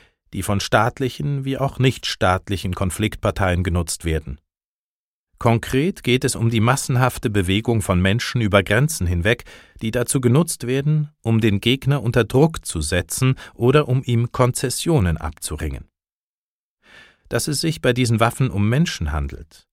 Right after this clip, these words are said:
mit einer unantastbaren Würde, mit eigenen Ideen, Motivation und Willen, ändert an der Analyse wenig. Tatsächlich, schreibt Greenhill, können Migrantinnen und Migranten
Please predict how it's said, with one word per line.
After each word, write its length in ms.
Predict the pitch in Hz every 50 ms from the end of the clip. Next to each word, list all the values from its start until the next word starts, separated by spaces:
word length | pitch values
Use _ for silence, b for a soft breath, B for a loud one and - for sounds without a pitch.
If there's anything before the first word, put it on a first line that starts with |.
| _ _ -
mit 180 | 98 98 -
einer 380 | - 107 104 104 101 95 87 - _
unantastbaren 1000 | - 143 160 165 139 131 123 - - 131 120 - - - 113 113 104 107 104 90 -
Würde, 380 | 131 151 147 - - 62 - _ _ _ _ _ _ _ -
mit 260 | 95 104 - - -
eigenen 440 | 123 127 151 156 151 135 131 127 104
Ideen, 480 | 107 101 - 123 143 139 107 85 80 B B B B
Motivation 880 | - 131 131 - 120 113 110 107 - - - - 139 151 165 160 117
und 240 | 85 80 - 78 87
Willen, 420 | 120 147 160 123 87 78 80 - _ _ _ _ _ -
ändert 500 | - 110 123 135 151 147 147 - - _ -
an 100 | - 113
der 140 | 117 135 104
Analyse 500 | 107 110 110 98 95 92 92 117 107 98
wenig. 400 | 104 95 80 67 67 - - _ _ _ _ _ _ _ _ _ _ _ _ _ B B B B B B B B B
Tatsächlich, 560 | 131 123 - - 160 156 - 170 165 156 -
schreibt 360 | - - 104 113 127 - -
Greenhill, 540 | - 101 110 123 131 127 131 139 131 135 139 -
können 320 | - - 120 107 110 107 101
Migrantinnen 680 | 101 92 - 95 95 113 127 - - 143 139 139 139
und 140 | 107 95 98
Migranten 680 | 87 90 90 - 95 92 104 120 - - 113 117 113